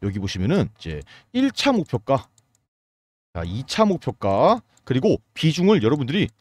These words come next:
어떻게 실어서 들어가야 되는지, 어, 이런 게 정확하게 나와 있습니다. 그래서 기본적인 투자 포인트는 다 깔끔하게 정리가 되어 있고 다음에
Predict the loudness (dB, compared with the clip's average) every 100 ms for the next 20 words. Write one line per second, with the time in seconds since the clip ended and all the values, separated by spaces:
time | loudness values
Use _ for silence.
0 | 0 2 2 -4 -2 0 0 2 0 2
1 | 0 0 -2 -2 -4 -8 _ -12 -8 -6
2 | -4 -2 -2 -6 _ -16 -2 0 2 0
3 | 0 2 0 -4 -4 -2 -2 -8 _ _
4 | _ _ _ -6 0 6 8 8 4 0
5 | -2 0 0 -2 -4 0 0 2 -2 0
6 | -2 -2 -8 -6 -6 0 0 2 -2 -2
7 | -2 -2 -2 -2 0 0 0 -4 -16 -2
8 | 4 4 4 2